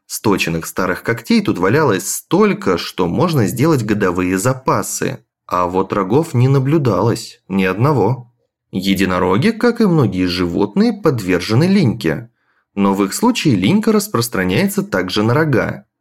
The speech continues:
Правда, снятие верхнего отмершего слоя роговых тканей происходит в среднем в период раз в три-пять лет. А тут, кажется, они обосновались не так давно.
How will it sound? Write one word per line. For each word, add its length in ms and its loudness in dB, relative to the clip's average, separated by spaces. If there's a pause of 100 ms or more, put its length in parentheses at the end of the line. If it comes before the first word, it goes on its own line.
Правда, 640 2
снятие 640 2
верхнего 480 0
отмершего 720 -2
слоя 380 2
роговых 480 0
тканей 440 2
происходит 600 0
в 80 -10
среднем 480 2
в 100 -10
период 440 0
раз 240 -2
в 100 -20
три-пять 600 -2
лет. 340 -2 (160)
А 300 0
тут, 240 -2
кажется, 400 0
они 180 0
обосновались 840 0
не 180 2
так 360 -4
давно. 480 -4